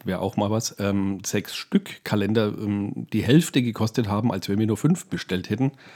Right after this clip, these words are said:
Ja, ist ein etwas, äh, seltsames Geschäftsmodell, aber scheinbar sind da die Rüstzeiten eben wesentlich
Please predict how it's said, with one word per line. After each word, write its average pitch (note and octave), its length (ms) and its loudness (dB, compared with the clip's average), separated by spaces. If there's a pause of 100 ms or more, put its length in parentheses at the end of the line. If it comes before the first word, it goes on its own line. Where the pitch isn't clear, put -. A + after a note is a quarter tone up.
(560)
Ja, G#2+ 160 2
ist G2+ 120 0
ein G2+ 320 -2 (100)
etwas, - 500 -6 (240)
äh, F#2 320 -6
seltsames - 840 -4 (120)
Geschäftsmodell, A2+ 880 0
aber G2+ 560 -2 (640)
scheinbar G#2 340 2
sind G#2 160 2
da F#2+ 60 0
die F2+ 100 -6
Rüstzeiten G2+ 720 0
eben F#2 260 -4
wesentlich F#2+ 520 -4